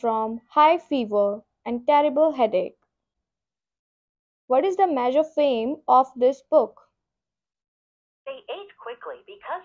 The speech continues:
Speaker 2: they were dash for their meeting।
Speaker 1: They ate quickly because they were running late for their meeting।
Speaker 2: Section E is now
Speaker 1: So, guys, ये भी
Speaker 2: complete.
Speaker 1: कंप्लीट हो चुका
Speaker 2: We
Speaker 1: है।
Speaker 2: will now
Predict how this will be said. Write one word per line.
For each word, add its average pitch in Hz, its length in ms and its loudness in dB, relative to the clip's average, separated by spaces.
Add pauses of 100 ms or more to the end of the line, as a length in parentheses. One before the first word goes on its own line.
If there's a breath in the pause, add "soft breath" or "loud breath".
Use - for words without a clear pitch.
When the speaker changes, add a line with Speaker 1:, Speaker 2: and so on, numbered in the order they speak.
Speaker 2:
they 175 220 -12
were 156 180 -10 (180)
dash 180 540 -14 (240)
for 190 100 -16
their 175 260 -12
meeting। 269 300 -20 (1200)
Speaker 1:
They 269 260 -2
ate 359 280 -4
quickly 285 400 -4
because 277 380 0
they 277 120 0
were 311 180 4
running 254 320 0
late 254 420 0
for 226 260 -2
their 214 160 -4
meeting। 240 460 -10 (1300)
Speaker 2:
Section 403 380 -12 (180)
E 160 400 -20 (100)
is 262 140 -18
now 277 160 -14
Speaker 1:
So, 277 100 -2
guys, 247 320 -4
ये 269 240 -8
भी 247 80 -4
Speaker 2:
complete. 247 40 -16
Speaker 1:
कंप्लीट 226 320 -6
हो 226 80 -6
चुका 220 220 -10
Speaker 2:
We 226 100 -8
Speaker 1:
है। 233 80 -6
Speaker 2:
will 262 200 -10
now 330 160 -10